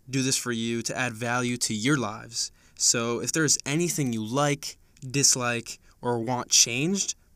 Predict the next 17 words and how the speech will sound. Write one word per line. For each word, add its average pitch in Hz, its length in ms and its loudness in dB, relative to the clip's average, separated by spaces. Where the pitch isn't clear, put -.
please 175 540 -2
rate 135 240 -2
this 127 160 4
episode 113 540 -2
and 113 180 -6
leave 117 180 -2
a 113 80 0
review. 107 520 -2
Like 117 180 -4
I 117 80 0
said, 113 280 6
it 117 60 -4
would 117 120 -4
truly 131 260 0
mean 117 140 0
a 110 60 -2
lot. 107 300 -2